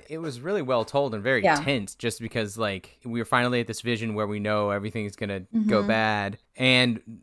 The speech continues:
Speaker 1: here we're introduced with this element of, like, well, this isn't anything like the vision, so it might not be the way we expect it to
Speaker 2: Mm-hmm.
Speaker 1: be.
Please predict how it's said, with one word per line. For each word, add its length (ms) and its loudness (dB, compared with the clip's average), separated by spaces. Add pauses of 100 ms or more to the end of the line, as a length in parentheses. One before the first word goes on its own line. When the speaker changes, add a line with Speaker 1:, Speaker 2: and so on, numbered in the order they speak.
(140)
Speaker 1:
here 260 -2
we're 200 0
introduced 520 -4
with 140 -8
this 160 -6
element 400 -4
of, 120 -8
like, 240 -10
well, 260 2
this 260 -4
isn't 380 -6
anything 360 -2
like 180 -10
the 120 -8
vision, 360 -10
so 360 -6
it 120 -10
might 280 0
not 280 -4
be 460 -4 (240)
the 160 -6
way 180 -4
we 180 -8
expect 360 -6
it 40 2
to 60 2
Speaker 2:
Mm-hmm. 200 2
Speaker 1:
be. 300 -10